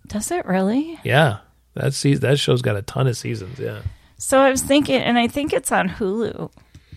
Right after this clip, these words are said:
Speaker 1: I think you
Speaker 2: Oh.
Speaker 1: can stream it on Hulu. So I was thinking maybe we should start watching that one.
Speaker 2: Okay.
Speaker 1: And today I was watching all that, um,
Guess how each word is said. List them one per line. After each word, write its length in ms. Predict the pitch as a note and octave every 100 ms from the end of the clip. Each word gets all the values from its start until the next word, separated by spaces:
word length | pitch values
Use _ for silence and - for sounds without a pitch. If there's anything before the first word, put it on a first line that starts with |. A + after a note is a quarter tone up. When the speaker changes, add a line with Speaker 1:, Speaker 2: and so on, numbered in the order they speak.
| - -
Speaker 1:
I 120 | G#3
think 300 | A#3 G#3+ -
you 80 | A2
Speaker 2:
Oh. 20 |
Speaker 1:
can 180 | G#2 G3
stream 340 | - G#3 G3+
it 80 | G3+
on 200 | F3 E3+
Hulu. 440 | F3+ - F#3+ - F#3
So 220 | - G#3
I 80 | A#3
was 140 | A#3
thinking 400 | - B3 B3+ G#3+
maybe 260 | A3 G3 A3
we 160 | G#3+
should 260 | G3+ - -
start 260 | - - -
watching 420 | - G#3 G3+ G3
that 280 | - F#3 G3+
one. 300 | E3+ F#3 A3+ _ -
Speaker 2:
Okay. 240 | D#3 C#3+ C#3 - - _ _ _ _ _ _ _ _ _ _ - -
Speaker 1:
And 540 | B3 B3+ B3+ C4 - - _ _ _ _ _ - - - _
today 380 | - A3 G#3 G3+
I 80 | G#3
was 180 | F#3+ -
watching 420 | F3+ F#3+ A3 G3+
all 180 | F3+ F#3
that, 380 | F#3 F3 - -
um, 360 | F3+ E3+ E3+